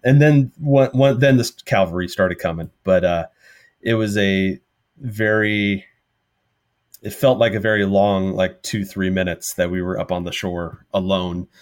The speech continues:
and kinda splitting, splitting, uh, all the, the equipment we had between all of us, uh, wor-, working that,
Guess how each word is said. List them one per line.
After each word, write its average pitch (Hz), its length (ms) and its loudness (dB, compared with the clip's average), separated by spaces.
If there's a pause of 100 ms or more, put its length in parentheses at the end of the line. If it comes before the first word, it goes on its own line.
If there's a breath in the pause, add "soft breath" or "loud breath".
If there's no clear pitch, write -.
(340 loud breath)
and 85 280 -8
kinda 87 360 -2 (260)
splitting, - 800 -2 (240)
splitting, 104 720 -2
uh, 92 340 2 (260)
all 104 140 2
the, 95 300 -4
the 104 140 -4
equipment 95 460 -6
we 95 120 -4
had 85 340 -2
between 87 440 -6
all 85 240 -2
of 82 80 -8
us, - 340 -10 (720)
uh, 85 320 -2 (100)
wor-, 95 300 -4
working 101 380 -4
that, 92 220 2